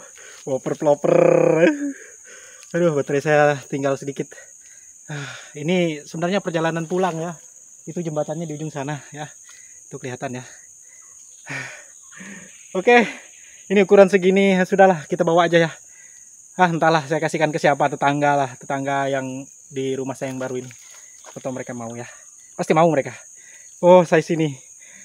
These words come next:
Uh, teman ungu. Sambarannya, aduh, Lin. Uh. Nanti, eh, penutupannya pas pulang aja ya. Itu nanti kalian lihat sendiri penutupannya. Ah.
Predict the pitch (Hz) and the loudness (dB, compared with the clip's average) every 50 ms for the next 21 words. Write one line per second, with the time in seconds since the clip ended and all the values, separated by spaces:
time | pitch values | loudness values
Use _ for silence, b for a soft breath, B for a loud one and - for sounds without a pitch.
0 | B B B B 202 311 311 294 - 196 180 185 190 202 214 214 214 214 208 175 | B B B B 0 0 0 2 2 4 4 6 6 6 6 6 6 6 6 4
1 | B B B B B B B B B B B B B B B B B B - 175 | B B B B B B B B B B B B B B B B B B 2 4
2 | 175 165 165 160 160 151 151 156 147 147 147 147 151 147 147 147 147 147 151 147 | 4 6 6 4 4 4 4 2 2 4 2 4 4 4 4 4 4 4 2 2
3 | 135 160 151 139 135 131 - - - - - - - - - - - - - - | 0 -2 -2 -4 -6 -12 -16 -20 -20 -20 -20 -20 -20 -20 -20 -20 -20 -18 -10 -8
4 | 135 123 B B B B B B B B B B B B B B B B B - | -8 -8 B B B B B B B B B B B B B B B B B -20
5 | B B B B B B B B B B B B - - 320 320 311 294 277 240 | B B B B B B B B B B B B 0 2 4 4 6 4 2 0
6 | 208 - - - - - B B B B B B B B B B B B B B | -4 -8 -14 -20 -20 -20 B B B B B B B B B B B B B B
7 | B B B B B B B B B B B B B B B B - - - - | B B B B B B B B B B B B B B B B -20 -20 -20 -16
8 | - 170 156 160 175 165 160 139 - - - 175 170 - 180 170 175 160 175 156 | -8 -6 -4 0 0 -2 -2 -4 -10 -8 -4 -4 -2 0 0 0 0 0 0 0
9 | 175 156 160 160 156 151 151 147 - - - - - - - - 151 - 165 156 | 0 0 2 0 -2 -2 -4 -6 -10 -16 -20 -20 -20 -10 -6 -6 -6 -4 -2 0
10 | 151 139 143 139 131 135 131 139 - - - - B B B B B B - 165 | 0 0 0 -2 -4 -2 -2 -2 -4 -6 -16 -20 B B B B B B -16 -10
11 | - 156 151 147 160 151 160 151 147 147 147 139 - 147 143 135 131 147 139 127 | -6 -6 -4 -4 -4 -2 -2 0 0 0 -2 -4 -4 -4 -4 -4 -4 -6 -8 -8
12 | - 131 - 135 127 123 120 - - - B B B B B B B B B B | -8 -6 -6 -8 -8 -8 -16 -18 -20 -20 B B B B B B B B B B
13 | - 170 156 147 139 | -10 -8 -8 -8 -8